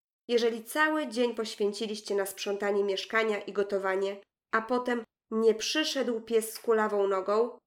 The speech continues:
Oczywiście nie zapraszaliście psa, tym bardziej kulawego psa. Jeśli nie przyszedł pies z kulawą nogą, chodzi o to,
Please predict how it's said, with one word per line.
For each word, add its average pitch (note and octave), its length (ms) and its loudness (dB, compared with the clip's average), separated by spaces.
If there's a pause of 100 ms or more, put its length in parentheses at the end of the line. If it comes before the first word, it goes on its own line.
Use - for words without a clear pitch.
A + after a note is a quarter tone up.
(280)
Oczywiście A#3+ 680 0
nie A#3 120 0
zapraszaliście B3 760 0
psa, F#3+ 420 -4 (260)
tym G#3+ 160 4
bardziej G#3+ 320 4
kulawego G3+ 520 4
psa. - 300 -6 (800)
Jeśli A3 360 -4
nie G#3+ 140 -2
przyszedł C#4 560 -2
pies A#3 280 0
z - 60 -14
kulawą G#3 400 2
nogą, G#3 440 2 (340)
chodzi C4 280 2
o A3+ 120 4
to, A3+ 280 0